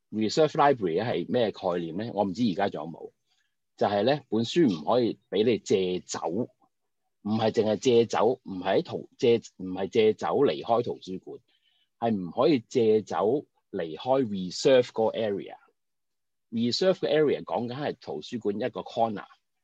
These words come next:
你連離開嗰個，嗰個 corner 都唔得。嗰啲書大部分咧好似字典咁嘅，即係啲人入去係查一查，check 一 check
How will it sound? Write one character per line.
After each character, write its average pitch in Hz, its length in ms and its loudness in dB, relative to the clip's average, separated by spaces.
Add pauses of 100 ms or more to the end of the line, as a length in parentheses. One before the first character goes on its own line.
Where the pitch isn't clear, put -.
(540)
你 120 120 0
連 101 240 -2
離 82 260 -10
開 147 280 2
嗰 - 0 - (500)
個， 131 100 -2
嗰 127 120 2
個 - 100 -20
corner 120 380 -4
都 104 80 -8
唔 71 120 -16
得。 - 160 -14 (460)
嗰 143 140 2
啲 185 60 6 (120)
書 190 40 -4
大 101 160 0
部 95 140 -4
分 101 160 -10
咧 135 100 -4
好 127 60 -2
似 113 160 -12
字 - 180 -14 (100)
典 82 220 -12
咁 107 160 -6 (100)
嘅， 92 220 -6
即 185 100 2
係 117 200 0
啲 156 120 -4
人 92 140 -2
入 92 300 -8
去 85 140 -8 (340)
係 98 140 -4
查 87 260 -2
一 131 40 0
查， - 280 -8
check 123 180 -2
一 123 40 -4
check 117 240 -6